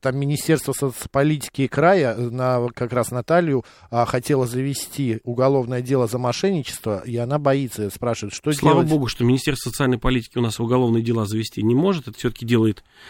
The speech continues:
Speaker 2: прокуратура или следственные органы. Это, во-первых. Во-вторых, Министерство социальной политики не может устанавливать правила отчётности, их устанавливает Министерство просвещения и правительства Российской Федерации. А там таких никаких, э, никаких отчётов, э, никаких чеков в отчёте нету.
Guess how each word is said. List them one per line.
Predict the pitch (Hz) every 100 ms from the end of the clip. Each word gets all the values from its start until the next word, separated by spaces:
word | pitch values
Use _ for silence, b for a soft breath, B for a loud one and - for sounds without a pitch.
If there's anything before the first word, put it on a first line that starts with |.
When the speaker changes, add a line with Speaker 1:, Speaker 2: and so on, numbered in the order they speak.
| B B
Speaker 2:
прокуратура | 117 - 123 185 202 131
или | 120
следственные | 107 131 117 123
органы. | 143 180 147 120 _ _ _ _ _ _ _ _ -
Это, | 131
во-первых. | 123 120 104
Во-вторых, | 117 117 151 147 - -
Министерство | 135 135 - 143 -
социальной | 131 123
политики | - 143 170 -
не | 120
может | 131 131 -
устанавливать | 117 113 113
правила | 131 135 117 104 - B B
отчётности, | - - 131 - 98 -
их | -
устанавливает | - 107 147 175 131 117
Министерство | 113 - 160 -
просвещения | 117 127 123 - 196 147
и |
правительства | 120 139 -
Российской | 123 - - -
Федерации. | - 120 113 - _ B B B
А | -
там | 113 196 185
таких | 151 135 113
никаких, | 117 117 - 110 -
э, | 104 107 107
никаких | 110 120 117 113 - -
отчётов, | 110 113 - 180 - - b b b
э, | 98 120
никаких | 131 143 131
чеков | - 196 131 104
в |
отчёте | 110 - 151 110
нету. | 117 107 - -